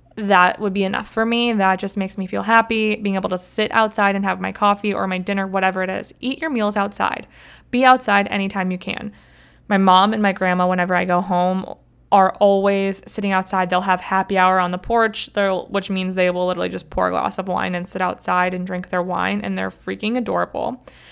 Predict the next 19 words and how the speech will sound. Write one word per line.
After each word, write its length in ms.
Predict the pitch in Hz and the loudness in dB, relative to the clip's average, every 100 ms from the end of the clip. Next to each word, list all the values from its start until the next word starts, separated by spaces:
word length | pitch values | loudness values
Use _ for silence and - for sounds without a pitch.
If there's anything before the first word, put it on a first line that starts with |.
| - _ | -20 _
And 420 | 240 240 233 220 208 - _ _ _ _ _ _ _ _ _ _ _ - | 0 2 2 0 -8 -14 _ _ _ _ _ _ _ _ _ _ _ -8
there's 340 | 226 247 247 | 0 0 0
just 180 | 269 269 | -4 -6
something 480 | - 214 208 214 214 | -2 -4 -2 -4 -4
so 240 | 208 190 | -2 -2
nice 260 | 180 175 170 | -2 -4 -4
about 380 | 180 180 - - _ | -2 -2 -4 -12 _
seeing 380 | - - 180 185 | -16 -10 -6 -4
the 80 | 208 | -4
flowers 480 | 208 240 240 214 208 | -2 0 0 0 -2
bloom, 400 | 190 180 175 180 | -4 -4 -6 -8
seeing 560 | 180 180 190 190 202 - - - _ _ | -6 -4 -4 -6 -8 -12 -20 -20 _ _
the 540 | 202 196 190 190 196 190 - | 0 2 4 4 2 -4 -10
trees 580 | - 247 254 247 214 202 | -6 -2 2 2 0 -2
turn 340 | - 190 190 | 0 0 0
more 280 | 185 180 175 | 0 0 0
green 500 | 175 175 170 175 175 | -2 -4 -4 -6 -6
and 300 | - 180 180 | -4 -4 -2
the, 140 | 180 | -4